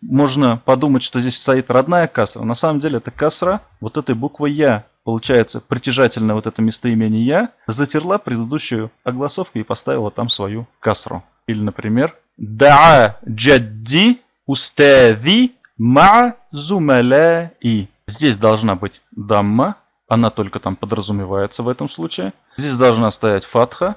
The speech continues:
здесь должна стоять касра. Но все эти окончания подразумеваются по причине вот этого местоимения «и».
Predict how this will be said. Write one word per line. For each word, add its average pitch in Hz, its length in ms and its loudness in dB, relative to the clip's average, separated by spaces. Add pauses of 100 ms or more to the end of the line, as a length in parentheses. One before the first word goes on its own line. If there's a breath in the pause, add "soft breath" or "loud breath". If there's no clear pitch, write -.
(120)
здесь 123 280 -8
должна 127 360 0
стоять 113 340 -4
касра. - 400 -6 (240)
Но 123 60 0
все 165 200 2
эти 151 120 0
окончания 151 500 0
подразумеваются 165 840 -4
по - 160 -4
причине 131 440 -6
вот 104 200 -8
этого 107 340 -10
местоимения 107 760 -6 (160)
«и». 95 320 -8